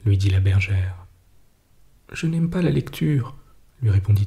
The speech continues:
Aurore en rougissant. C'est qu'elle était honteuse d'avouer à la fée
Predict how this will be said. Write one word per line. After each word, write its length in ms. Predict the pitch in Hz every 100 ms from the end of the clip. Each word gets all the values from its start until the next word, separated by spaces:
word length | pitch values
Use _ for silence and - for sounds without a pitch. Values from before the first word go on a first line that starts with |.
| 107
Aurore 500 | 98 98 95 92 -
en 100 | 107
rougissant. 560 | 98 98 98 - - - _ - _ _ _ _ - _ _ _ - _ _ _ - _ _
C'est 140 | - 110
qu'elle 160 | 104
était 180 | 95 107
honteuse 540 | 98 95 143 127 110
d'avouer 400 | 101 98 98 113
à 60 | 98
la 140 | 95
fée 380 | 92 - - 170